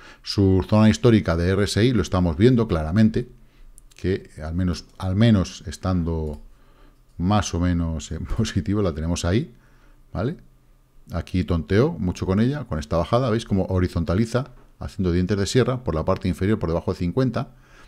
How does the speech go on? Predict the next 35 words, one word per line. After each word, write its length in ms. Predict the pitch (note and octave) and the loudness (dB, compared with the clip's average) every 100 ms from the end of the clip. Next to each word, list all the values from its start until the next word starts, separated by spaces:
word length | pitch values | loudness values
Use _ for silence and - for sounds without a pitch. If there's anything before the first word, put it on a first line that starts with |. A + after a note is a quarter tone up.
| - | -8
y 60 | F2 | -2
lo 100 | F2 | -2
que 60 | G#2 | -2
hace 100 | A2+ | -2
es 80 | |
bajar, 360 | D#2+ C2 C#2+ - | -4 -6 -6 -8
pa, 100 | C#3+ | -10
pa, 100 | C3 | -6
pa, 120 | B2+ | -4
pa, 180 | B2+ B2+ - - | -6 -8 -12 -14
hasta 220 | - - F2+ | -8 -2 0
que 80 | |
de 80 | E2+ | 2
repente 440 | F2 A2 G2+ - - | 0 2 0 0 -4
algo 420 | G2+ G#2+ A#2+ F3 | 2 4 2 -2
lo, 200 | F#2 F2 | -2 0
lo 200 | E2 F#2 | 2 2
reactiva, 500 | F2+ F2+ - C3+ E3 - - - _ - | 2 0 0 -2 -2 -6 -20 -20 _ 2
pasa 220 | A#2 F2 | 4 2
a 40 | |
zona 220 | D#2+ A2 F#2+ | 2 2 4
de 60 | |
construcción 420 | F#2 E2+ F2+ C#3+ | 2 -2 -2 -2
por 140 | B2+ F2+ | 0 0
encima 240 | D#2 G2+ | 0 0
de 40 | F2+ | 0
cincuenta 540 | F#2+ G2+ C3 C#3 C#3+ - | -2 0 -2 -2 -6 -4
y 180 | E2+ | -2
nos 100 | D#2+ | -2
vamos 220 | E2 G#2+ A2 | 0 -2 -2
para 260 | D#2+ D2+ | -4 -2
arriba 280 | D2+ F#2+ A2+ | -2 -2 -2
como 160 | D#2 D#2+ | -2 -2
una 100 | D#2 | -2
bestia. 460 | E2 - D#2 C2+ | -4 -6 -10 -10